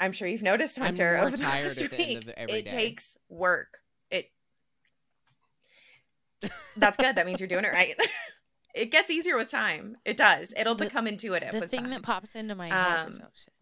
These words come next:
Speaker 1: but, I mean, that's something, like, we
Speaker 2: Yeah.
Speaker 1: all Oh, no, go ahead. This, I was just gonna say it's something we all, like, can active, like, I don't care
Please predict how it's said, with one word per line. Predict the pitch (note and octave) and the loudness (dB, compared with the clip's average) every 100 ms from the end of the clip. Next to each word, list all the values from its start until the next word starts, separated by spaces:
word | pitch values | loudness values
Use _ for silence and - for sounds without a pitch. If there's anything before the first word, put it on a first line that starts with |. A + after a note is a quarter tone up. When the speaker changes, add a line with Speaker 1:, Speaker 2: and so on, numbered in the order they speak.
| F#3+ | 0
Speaker 1:
but, | C#4+ | 2
I | - D4 | 2 0
mean, | D4+ | 0
that's | G4 | -2
something, | A4+ A4+ A#4 A4 | -4 -4 -4 -4
like, | F#4+ | -4
we | F4 | -4
Speaker 2:
Yeah. | - D#4+ D#4 | 0 0 0
Speaker 1:
all | - - - A3+ _ _ _ _ _ _ _ _ _ _ _ _ _ _ _ _ _ - | -4 -8 -16 -20 _ _ _ _ _ _ _ _ _ _ _ _ _ _ _ _ _ -2
Oh, | D4+ | 0
no, | C#4+ | 0
go | D#4 | 2
ahead. | D4+ G#3 | 2 2
This, | B3 | 2
I | G#3 G3+ | 6 6
was | |
just | A3+ A3+ | 4 -4
gonna | A3 | -4
say | G#3+ | 0
it's | F#3+ | -2
something | F#3 F#3+ | -2 -6
we | F#3 | 0
all, | - E3+ E3+ | 6 6 6
like, | D#3+ D3+ - | 4 2 -4
can | F#3 | -2
active, | D3+ D#3+ E3 D#3 | 2 2 2 -2
like, | E3 - | 0 2
I | |
don't | G3+ A#3 | 0 0
care | G#3 G3 F3+ | 2 2 0